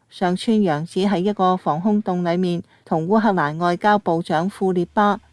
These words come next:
召開記者會。即使喺外面嘅空襲警報響起，日本外相同庫列巴一齊坐喺地牢裏邊表示，日本堅定支持烏克蘭，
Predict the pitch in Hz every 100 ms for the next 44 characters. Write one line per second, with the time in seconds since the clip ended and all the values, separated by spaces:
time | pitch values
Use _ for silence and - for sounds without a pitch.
0 | _ 170 175 - 208 208 190 180 165 190
1 | 165 185 202 _ _ _ 226 220 190 196
2 | 196 190 175 180 170 185 190 202 214 208
3 | 165 - - 196 196 185 185 175 202 170
4 | 165 196 - _ - 180 185 185 202 180
5 | - 190 - 160 160 - 190 180 - 208
6 | 196 - 214 - 175 - - 170 180 160
7 | 185 175 165 156 160 165 185 175 175 160
8 | 190 - 190 185 _ _ _ _ 185 180
9 | 175 196 220 214 220 180 180 - 214 -
10 | 160 165 208 220 202 175 156